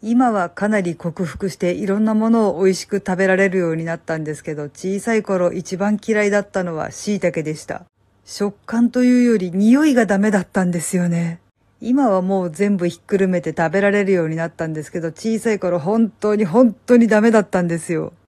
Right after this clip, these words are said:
でもね、うちの母親が茶碗蒸しにすっごい椎茸の塊入れる人だったんですよ。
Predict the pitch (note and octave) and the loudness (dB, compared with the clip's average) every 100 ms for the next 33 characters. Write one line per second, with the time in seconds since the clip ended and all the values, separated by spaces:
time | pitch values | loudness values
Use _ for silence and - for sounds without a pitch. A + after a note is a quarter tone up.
0 | _ _ _ E3+ F3+ E3+ E3 E3+ F3+ F3 | _ _ _ -6 -4 -4 -2 0 0 -2
1 | F3 F#3 G3 G3 F3 F3+ F3+ F#3+ F#3+ F#3+ | -4 -6 -4 -2 0 0 2 2 4 4
2 | F#3 F#3 F#3 F3+ - G3+ G#3+ C4 A#3 G3+ | 4 4 2 0 -2 2 4 6 4 2
3 | F#3+ G3+ F3+ F3+ F3 - G3+ A3+ F#3+ - | 0 -4 -4 -4 -8 -6 -2 -2 -2 -10
4 | E3+ D4+ C#4+ G#3+ - B3 A3 G#3 G3+ F#3 | -2 4 4 4 2 2 4 2 0 -4
5 | F3 F#3+ G#3+ G#3 G3+ G3 A3+ G#3+ G#3+ G#3 | -2 -2 0 2 0 0 2 4 4 4
6 | E3+ G#3+ G3 F3 F3+ E3+ D#3+ D#3+ E3+ D#3+ | 0 0 2 2 -2 -2 -4 -8 -8 -8
7 | C#3 | -10